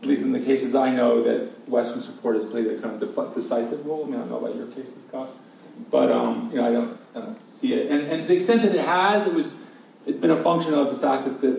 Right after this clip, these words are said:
that the, the, um,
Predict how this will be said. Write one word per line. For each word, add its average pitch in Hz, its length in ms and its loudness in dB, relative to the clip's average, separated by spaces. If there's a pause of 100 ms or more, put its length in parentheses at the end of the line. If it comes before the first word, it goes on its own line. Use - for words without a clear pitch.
(100)
that 120 180 -2
the, 117 440 2 (760)
the, - 480 -2
um, - 380 -4